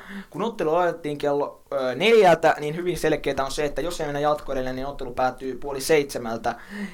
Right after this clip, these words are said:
ja tällöin anniskelu on mahdollista niissä vip-katsomoissa, eli sillä tavalla myöskin pystyttiin hieman ottamaan yleisöä sinne Turkunkin paikalle. No, tiistaina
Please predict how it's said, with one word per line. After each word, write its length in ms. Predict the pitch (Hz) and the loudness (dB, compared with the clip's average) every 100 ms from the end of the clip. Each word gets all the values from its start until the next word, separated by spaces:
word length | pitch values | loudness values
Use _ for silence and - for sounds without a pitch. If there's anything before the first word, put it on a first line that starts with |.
| - | -12
ja 440 | 131 139 151 143 - | -6 2 4 4 2
tällöin 500 | 147 143 139 127 - | 6 6 6 0 -4
anniskelu 440 | 147 143 - 127 131 | -4 -4 -6 -4 -4
on 80 | |
mahdollista 500 | 139 147 127 120 - | 0 -2 -2 -6 -6
niissä 340 | 131 127 135 127 131 | -6 -4 -4 -4 -4
vip-katsomoissa, 880 | 147 143 - 120 - 123 120 117 120 | -6 -6 -6 -6 -6 -8 -8 -6 -6
eli 220 | 117 - - | -8 -12 -18
sillä 260 | 120 139 135 | -8 -4 -2
tavalla 260 | 127 127 127 | 0 -2 -4
myöskin 220 | 123 123 | -8 -10
pystyttiin 320 | 131 - 131 | -12 -12 -8
hieman 260 | 135 135 131 | -4 -4 -4
ottamaan 480 | 123 - 123 120 | -8 -6 -6 -6
yleisöä 440 | 120 131 123 - 120 | -4 -2 -2 -4 -8
sinne 300 | 127 123 123 - - - | -6 -4 -4 -4 -8 -8
Turkunkin 540 | 147 147 135 127 123 120 | -8 -8 -8 -8 -6 2
paikalle. 540 | 143 135 135 131 120 - - - - | 2 2 0 -2 -2 -6 -16 -18 -8
No, 120 | 202 | -6
tiistaina 680 | 214 214 170 - 156 151 139 | -4 -4 -4 0 0 2 -2